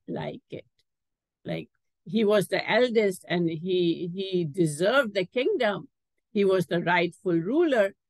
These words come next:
but since he was blind, his younger brother Pandu was made the king. And so Dhritarashtra did not like it and was always jealous of his brother.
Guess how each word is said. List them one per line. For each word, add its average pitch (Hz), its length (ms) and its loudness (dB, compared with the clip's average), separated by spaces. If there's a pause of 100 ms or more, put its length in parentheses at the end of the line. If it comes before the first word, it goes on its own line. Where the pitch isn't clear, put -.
(160)
but 170 320 -2
since 196 380 -2
he 170 100 0
was 160 260 -2
blind, 226 680 0 (340)
his 165 220 -2
younger 240 460 2
brother 170 500 -2 (260)
Pandu 175 480 0
was 151 360 -8
made 190 260 -6 (100)
the 208 100 -4
king. 403 420 -6 (1500)
And 185 180 2
so 190 180 2
Dhritarashtra 220 1080 0
did 175 180 0
not 202 440 0
like 156 400 -4
it 180 180 -8 (400)
and 175 200 -2
was 170 260 -4 (120)
always 240 920 4
jealous 180 640 -2 (200)
of - 320 -8
his 440 360 -2 (100)
brother. 139 460 -14